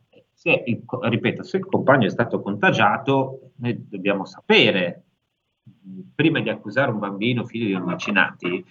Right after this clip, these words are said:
dovremmo sapere che il compagno di classe è stato vaccinato da lui, è stato contagiato da lui, o no? Cioè, dovremmo dire, allora, sappiamo che c'è stato un passaggio del virus, sappiamo che un bambino l'ha preso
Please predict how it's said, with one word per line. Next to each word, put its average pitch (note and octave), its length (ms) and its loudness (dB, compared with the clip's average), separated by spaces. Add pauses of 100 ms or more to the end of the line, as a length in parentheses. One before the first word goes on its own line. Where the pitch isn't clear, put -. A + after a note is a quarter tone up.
(280)
dovremmo G2+ 380 4
sapere A#2 580 2
che - 100 0
il A#2 380 0
compagno G#2+ 440 -4
di F#2 100 -6
classe G2 400 0
è - 20 -18
stato - 320 -8
vaccinato F#2+ 640 -2
da F#2 100 0
lui, E2+ 340 0 (200)
è G2 140 0
stato G#2 580 2
contagiato G2+ 540 2
da F#2+ 80 -4
lui, F2 320 -2
o G2+ 160 4
no? E2 240 -2 (420)
Cioè, - 160 -2
dovremmo D3 340 4
dire, - 220 2
allora, G2+ 400 -2
sappiamo E3+ 520 2
che A#2 100 2
c'è A2+ 100 -6
stato A2+ 240 -4
un G#2+ 100 -2
passaggio G#2 440 0
del F#2+ 140 2
virus, F2 360 -2
sappiamo A#2+ 480 2
che F#2 80 -4
un G2 80 0
bambino G#2+ 420 2
l'ha E2 100 -2
preso - 480 -2